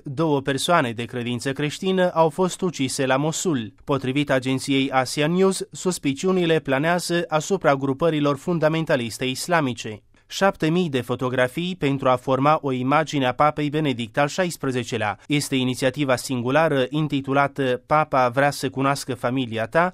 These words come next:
lansată de organizatorii celei de-a șasea întâlniri mondiale a familiei, programată la Ciudad de Mexico de la treisprezece la optsprezece ianuarie două mii nouă.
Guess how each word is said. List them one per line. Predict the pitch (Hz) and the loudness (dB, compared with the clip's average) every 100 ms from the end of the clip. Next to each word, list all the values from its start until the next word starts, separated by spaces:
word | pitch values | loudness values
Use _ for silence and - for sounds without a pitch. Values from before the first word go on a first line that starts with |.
| - | -6
lansată | - 165 170 180 185 190 | -2 0 2 2 2 2
de | 139 | 2
organizatorii | 127 131 131 131 139 170 170 160 | 0 2 2 2 0 0 -2 -2
celei | 156 143 | -2 0
de-a | 127 | 0
șasea | 127 180 175 143 | 0 0 0 -2
întâlniri | 123 127 131 135 | -4 -2 0 0
mondiale | 135 135 131 123 120 | 2 0 0 0 2
a | 120 | 0
familiei, | - 151 165 135 107 107 101 - | 2 0 2 -2 -6 -6 -8 -4
programată | 131 120 113 127 131 123 | -2 2 4 4 2 0
la | 117 | -2
Ciudad | - 123 117 117 | -4 -2 0 0
de | |
Mexico | 143 175 170 165 170 160 - | -2 -2 -4 -4 2 2 2
de | 156 | 0
la | 139 | 0
treisprezece | 123 165 180 - 170 175 165 160 | 0 -2 -4 -4 -2 -2 -2 2
la | 139 | 2
optsprezece | 147 190 - 147 - 135 131 131 | 2 -2 -2 -4 -2 -2 -2 0
ianuarie | 120 143 156 156 156 151 | -2 0 2 2 0 -2
două | 120 113 | -2 -2
mii | 117 127 | -2 -2
nouă. | 151 165 131 | 0 2 0